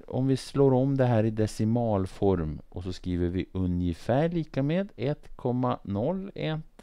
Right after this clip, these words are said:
noll ett. Det här är ju då en förändringsfaktor.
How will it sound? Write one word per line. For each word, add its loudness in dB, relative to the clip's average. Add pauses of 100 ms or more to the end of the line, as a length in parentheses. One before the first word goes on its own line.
noll -6 (140)
ett. -14 (580)
Det 2
här 4
är 0
ju 2
då 0
en 2
förändringsfaktor. 0